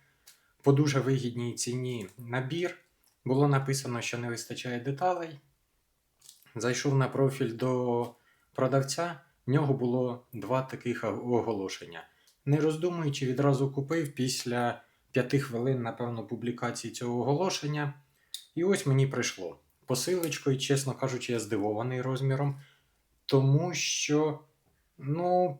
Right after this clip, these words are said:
по тій кількості, о, як-, яка була сфотографована на оголошенні, ну, я сподівався, що приїде хоча б така посилочка, і то вже буде добре. Але маємо ось такий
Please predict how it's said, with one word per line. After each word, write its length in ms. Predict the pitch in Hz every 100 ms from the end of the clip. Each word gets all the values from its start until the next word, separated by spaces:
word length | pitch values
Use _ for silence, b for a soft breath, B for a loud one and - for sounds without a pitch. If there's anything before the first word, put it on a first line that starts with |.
| _
по 120 | 147
тій 180 | 147 160
кількості, 1000 | 170 160 139 143 - - 147 143 135 139 - _ _ _ _ - - _ _ _ _
о, 300 | 147 143 143
як-, 560 | 139 139 147 - _ -
яка 560 | 147 139 143 - 151
була 260 | 143 143 143
сфотографована 840 | 139 143 139 139 139 139 131 135
на 380 | 135 135 135 120 - 139
оголошенні, 800 | 131 165 190 - 147 147 143 - _ _ _ _ _ _ _
ну, 680 | 156 165 170 175 180 180 175
я 420 | 151 147 156 160 151
сподівався, 640 | - 139 139 147 143 135
що 220 | - 127
приїде 380 | 120 127 139 120
хоча 280 | - - 120
б 100 | -
така 440 | 110 110 98 - -
посилочка, 560 | 110 180 175 147 -
і 80 | 110
то 140 | - 131
вже 160 | 123
буде 240 | 110 - 104
добре. 300 | 101 85 80 - - - -
Але 180 | 117 123
маємо 640 | 127 131 123 113 110 -
ось 220 | 127 123
такий 380 | - - 120 98